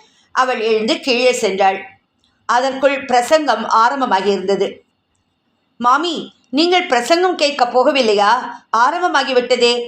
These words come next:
என்று மாயா கேட்டதும் கல்யாணி அம்மாள் தன் வேலையை அப்படியே போட்டுவிட்டு, "ஆரம்பமாகிவிட்டதா என்ன?" என்று கேட்டுக்கொண்டே எழுந்தார். "அவர் நன்றாக பேசுவாரா மாமி?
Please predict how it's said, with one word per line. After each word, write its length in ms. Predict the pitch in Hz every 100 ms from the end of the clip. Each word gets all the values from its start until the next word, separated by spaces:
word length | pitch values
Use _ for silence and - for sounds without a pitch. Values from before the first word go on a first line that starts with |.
| - _
என்று 280 | - 285 262
மாயா 340 | 233 220 269 269
கேட்டதும் 560 | - 233 233 226 233 233 _ _ _ -
கல்யாணி 360 | 254 285 339 302
அம்மாள் 340 | 240 233 226
தன் 200 | 240 233
வேலையை 400 | 226 254 302 247 226
அப்படியே 420 | 202 233 240 262
போட்டுவிட்டு, 540 | 262 233 233 220 214 285 294 - - - 214
"ஆரம்பமாகிவிட்டதா 920 | 247 349 381 320 277 254 262 247 240 359
என்ன?" 200 | 277 277 269 277 - _
என்று 240 | - 294 277
கேட்டுக்கொண்டே 560 | 254 247 285 240 208 240
எழுந்தார். 460 | 285 202 196 190 196 - _ _ _ _ -
"அவர் 240 | 254 277 240
நன்றாக 480 | 220 226 285 277 349
பேசுவாரா 540 | 311 294 320 302 220 202
மாமி? 340 | 202 208 226